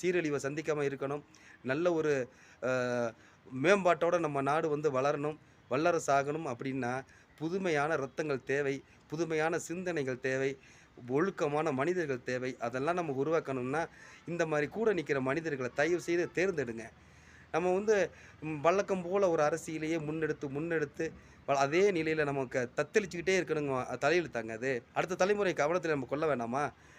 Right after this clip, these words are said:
அடுத்த தலைமுறையை பத்தி நம்ம யோசிக்க வேண்டாமா? தயவு செய்து இப்ப பழைய பஞ்சாங்கத்தை தூக்கி ஓரம் கட்டி வச்சுட்டு, புதிய மனிதர்களுக்கு, புதிய உணர்வாள-, உணர்வாளர்களுக்கு நம்ம நல்ல விஷயங்களை செஞ்சு இந்த,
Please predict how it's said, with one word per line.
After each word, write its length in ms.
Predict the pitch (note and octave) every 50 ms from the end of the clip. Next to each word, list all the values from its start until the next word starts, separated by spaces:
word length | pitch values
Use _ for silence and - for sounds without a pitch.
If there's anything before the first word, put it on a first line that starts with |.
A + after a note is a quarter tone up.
| - -
அடுத்த 220 | - D#3+ E3 F#3
தலைமுறையை 320 | F3 F3+ G3 G#3 G#3 G3 F3
பத்தி 160 | D#3 D#3 E3+
நம்ம 160 | F3 E3+ D3+
யோசிக்க 340 | D3 E3 F3 - - - D3+
வேண்டாமா? 440 | C3+ B2+ A#2+ B2 A#2+ B2 C#3 C3+ A#2+ - - - - - -
தயவு 320 | - E3 F#3+ A3+ A#3+ A3 F3
செய்து 440 | F#3+ G3+ G3+ F3+ E3 E3 E3 D#3+ - - - - - - - -
இப்ப 140 | - - C3
பழைய 300 | - E3 F3+ G#3+ A3+ G3 D#3+
பஞ்சாங்கத்தை 400 | D#3+ D#3+ E3 F3 E3+ E3 C#3+ C3+
தூக்கி 200 | - G3 E3 D3+
ஓரம் 260 | D3+ D#3+ F3 F3+ D#3
கட்டி 200 | D3+ D3 C#3 C#3
வச்சுட்டு, 400 | C3+ B2+ C3+ C3+ D3+ E3+ E3+ E3+ - - - - - _
புதிய 300 | - F#3 G3+ B3 B3 A3
மனிதர்களுக்கு, 800 | F3 D#3 D3+ E3+ F3 F3 E3+ D3+ D3+ C#3+ C#3+ C#3+ D#3+ E3 E3+ D#3+ - - - - -
புதிய 300 | - E3+ F3+ G3+ A3+ G#3+
உணர்வாள-, 560 | F3+ D#3+ D#3+ F#3+ G3+ G3+ F#3 E3+ D#3+ D3+ D3+ C#3
உணர்வாளர்களுக்கு 960 | D3+ D3 D#3 F3 F#3 F#3 F3 D#3 D3 C#3 C3+ C3+ C3+ C3 B2+ D#3 D#3 D#3+ D#3+ - - - - - - -
நம்ம 240 | - C#3+ D#3 E3+ E3
நல்ல 260 | D#3 D3+ D#3 F#3 A3+
விஷயங்களை 420 | A#3 G3+ - F#3+ F3+ E3+ D#3 - -
செஞ்சு 220 | D#3 D#3 D#3+ D#3
இந்த, 240 | E3+ E3 D3 C#3 C3+